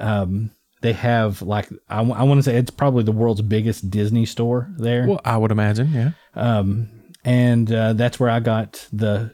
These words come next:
Speaker 1: Dole Whip.
Speaker 2: Oh, yeah.
Speaker 1: Which, again, forty-three years old, how I've missed Dole Whips my whole life.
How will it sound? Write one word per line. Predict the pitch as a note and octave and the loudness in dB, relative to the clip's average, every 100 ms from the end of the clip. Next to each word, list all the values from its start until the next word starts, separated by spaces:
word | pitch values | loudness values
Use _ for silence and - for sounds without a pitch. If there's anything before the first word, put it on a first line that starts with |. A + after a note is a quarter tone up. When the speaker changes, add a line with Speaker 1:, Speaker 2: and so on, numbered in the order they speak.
| A2 | -4
Speaker 1:
Dole | A2 A2+ A#2 | 0 0 2
Whip. | B2 C3 - - _ _ _ - | 2 0 -2 -20 _ _ _ -4
Speaker 2:
Oh, | G3+ F#3 | 0 2
yeah. | - | 2
Speaker 1:
Which, | B2 - - - _ _ _ - - - - - - - | 0 -4 -10 -18 _ _ _ -16 -16 -16 -20 -20 -20 -2
again, | C3 C#3 D#3 C3+ A2 | 2 4 4 2 0
forty-three | - A#2+ C3 C3+ D3 C#3 | -2 0 2 2 2 2
years | C#3 B2+ | 4 2
old, | C3 A#2+ G2 | 2 2 -2
how | - A#2 A#2+ | -4 -2 0
I've | A#2+ A2 | 0 0
missed | A#2 A#2+ A#2+ - | 2 0 -2 -6
Dole | A2+ A2 A#2+ | -2 0 2
Whips | C3 C3+ - | 2 0 0
my | A#2+ A#2 | 0 2
whole | B2+ B2 | 0 0
life. | A#2+ C3 C#3+ - | 0 0 -2 -4